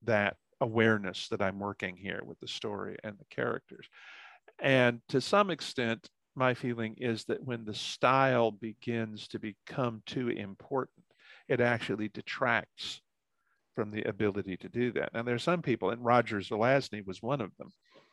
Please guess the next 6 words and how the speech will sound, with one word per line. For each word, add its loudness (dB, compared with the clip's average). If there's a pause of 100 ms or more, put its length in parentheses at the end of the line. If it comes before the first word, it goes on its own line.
(640)
who 0 (600)
can 2 (680)
be 4 (500)
just -6 (160)
exquisite 0
stylists, 2